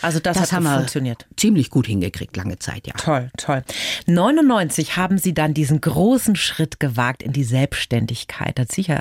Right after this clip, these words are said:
Speaker 1: echt meinen Hut, weil wenn man da so schön kuschelt in einer Festanstellung,
Speaker 2: <laughs>
Speaker 1: ja, mit bezahltem
Speaker 2: Ja.
Speaker 1: Urlaub, bezahlter Krankheit und dann ist das alles erstmal flöten.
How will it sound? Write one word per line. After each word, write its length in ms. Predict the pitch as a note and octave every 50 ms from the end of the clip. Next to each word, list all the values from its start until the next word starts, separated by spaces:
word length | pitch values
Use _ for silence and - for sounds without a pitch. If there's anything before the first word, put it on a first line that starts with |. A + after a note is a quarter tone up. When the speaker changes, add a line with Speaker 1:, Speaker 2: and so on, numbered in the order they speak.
| -
Speaker 1:
echt 160 | - B2+ - -
meinen 180 | E3 D3 B2+
Hut, 220 | D3+ G#3 A3+ - -
weil 180 | D3 D3+ D3 - - - - - - -
wenn 120 | - D#3 E3+
man 160 | F#3 F#3 F#3
da 140 | E3+ E3+ D#3
so 120 | D#3 D#3
schön 220 | D3 - F3+ E3 -
kuschelt 320 | - A#3 A#3+ - D4+ -
in 140 | - F3+ F#3
einer 180 | D3+ D#3+ E3
Festanstellung, 720 | - - F#3 F#3+ - - A3+ G#3+ - - A#3 C4 C#4+ D4+ F4+ F#4 A3+ -
Speaker 2:
<laughs> 160 | - - -
Speaker 1:
ja, 100 | G#3 G#3+
mit 140 | A3 B3 A#3
bezahltem 440 | - F#3+ - F#3+ F#3 F#3 - - F3
Speaker 2:
Ja. 100 | - A#3+
Speaker 1:
Urlaub, 240 | C#4+ C#4+ C#4 C4+ -
bezahlter 380 | - F#3+ - D#3+ D3 - D3+
Krankheit 440 | - - E3 E3+ G3+ - A#3+ A#3+ -
und 140 | D3+ C#3 D3+
dann 120 | D3 D#3
ist 140 | F#3 - -
das 120 | D3+ -
alles 280 | - - C3 C#3 D#3 -
erstmal 360 | - - D3 - - C#3+ B2+
flöten. 760 | - - - - F3+ E3+ F#3 A#3 D4+ - - - B2+ B2+ B2+